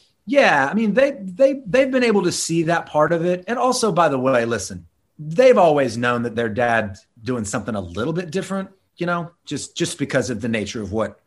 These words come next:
well, hell, the way I look, the way I act, what I, the way, you know, my, my whole life.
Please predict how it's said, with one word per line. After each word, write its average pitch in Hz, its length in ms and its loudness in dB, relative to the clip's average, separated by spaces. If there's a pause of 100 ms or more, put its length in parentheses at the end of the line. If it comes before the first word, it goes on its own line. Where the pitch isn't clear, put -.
(600)
well, 117 200 -4
hell, 95 440 -4
the 135 80 -6
way 135 120 2
I 123 140 2
look, 110 360 -4
the 113 100 -6
way 120 120 2
I 113 60 2
act, 104 420 -4
what 113 120 -4
I, 110 80 0
the 113 180 -8
way, 110 300 -2
you 120 100 -8
know, 101 160 -8 (160)
my, 127 280 -4
my 151 120 -2
whole 135 240 -2
life. 117 420 0